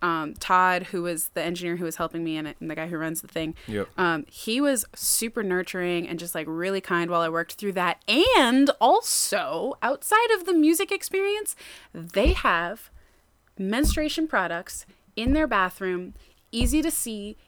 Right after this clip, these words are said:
Speaker 1: easy to reach in case of an emergency, which did present itself. And I
Speaker 2: Wow.
Speaker 1: did not know what to do. And I mentioned it to Todd. I was like, "Thank you for having this available. These are never in bathrooms."
Speaker 2: That's respect.
Speaker 1: It was. And he was just like,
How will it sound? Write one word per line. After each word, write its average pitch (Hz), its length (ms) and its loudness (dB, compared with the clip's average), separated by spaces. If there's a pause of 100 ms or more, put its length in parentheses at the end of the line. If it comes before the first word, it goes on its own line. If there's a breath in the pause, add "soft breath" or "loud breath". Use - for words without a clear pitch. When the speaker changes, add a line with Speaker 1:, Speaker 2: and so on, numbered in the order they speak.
(120)
Speaker 1:
easy 233 280 0
to 311 100 -2
reach 175 520 -6 (180 soft breath)
in 190 100 -8
case 208 280 0
of 240 80 -6
an 285 100 0
emergency, 180 720 -4 (200 soft breath)
which 202 280 -2 (160)
did 262 240 -2
present 208 440 2
itself. - 640 -2
And 208 420 0
I 208 260 2
Speaker 2:
Wow. - 80 -16
Speaker 1:
did 269 200 2
not 233 200 6
know 190 140 2
what 175 160 -2
to 185 100 -2
do. 180 320 -4
And 233 220 -4 (160)
I 220 420 2
mentioned 254 380 -4
it 254 100 -4
to 262 100 -8
Todd. 240 300 2
I 233 60 -2
was 254 160 -4
like, 285 180 -2
"Thank 302 300 -2
you 349 260 -2
for 302 180 -4
having 254 380 -2
this 254 180 -6
available. 214 600 -4 (280 soft breath)
These 233 240 -4
are 233 140 -4
never 226 400 -2
in 190 180 -4
bathrooms." 170 760 -4
Speaker 2:
That's - 220 -12
respect. - 680 -12
Speaker 1:
It 349 200 0
was. 403 360 6
And 294 120 0
he 320 140 4
was 339 220 0
just 370 200 -4
like, 370 300 -4